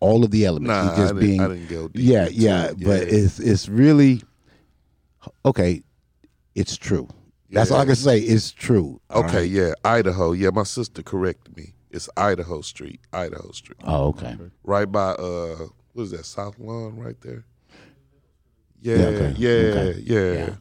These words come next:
Speaker 2: Mm-hmm.
Speaker 1: So again, guys, so now here we go. So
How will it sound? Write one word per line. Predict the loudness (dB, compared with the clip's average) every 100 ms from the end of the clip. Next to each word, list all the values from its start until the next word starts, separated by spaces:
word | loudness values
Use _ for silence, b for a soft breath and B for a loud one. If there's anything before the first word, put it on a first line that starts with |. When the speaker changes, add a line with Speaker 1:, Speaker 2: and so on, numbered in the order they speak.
| -20 -14
Speaker 2:
Mm-hmm. | -12 -10 -10 -10 -10 -12 -12 _ _ _ _ _ _ -12
Speaker 1:
So | -2 2 2 2 -2
again, | 2 2 2
guys, | 2 -2 -2 -2
so | -2
now | 0 2
here | 4
we | 4
go. | 2 -2 -6 _ b b b
So | 0 4 4 4